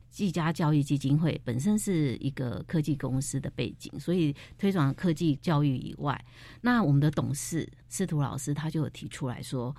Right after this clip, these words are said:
他觉得基金会啊，应该要为国育才，我们应该要培养这些年轻人，然后让他们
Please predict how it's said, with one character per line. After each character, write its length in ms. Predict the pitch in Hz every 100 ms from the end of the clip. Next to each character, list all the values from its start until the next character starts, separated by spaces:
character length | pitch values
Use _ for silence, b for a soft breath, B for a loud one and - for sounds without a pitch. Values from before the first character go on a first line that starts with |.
| B
他 140 | 190
觉 120 | 240 156
得 80 |
基 220 | 151 180 175
金 180 | 175
会 200 | 170 170 135
啊， 120 | -
应 180 | - 185
该 140 | 175
要 200 | 175 160 -
为 200 | 240 156
国 280 | - 131 143
育 220 | 190 139
才， 400 | - 139 - - - - - - -
我 60 | 196
们 140 | 208
应 140 | 262 285
该 120 | 269
要 180 | 262 226
培 280 | - 156 185
养 220 | 139 120 -
这 80 | -
些 160 | 170 170
年 220 | 156 143
轻 260 | - 160 156
人， 300 | 120 - - -
然 120 | 151
后 140 | 180
让 180 | 175 175
他 160 | 170 160
们 180 | 151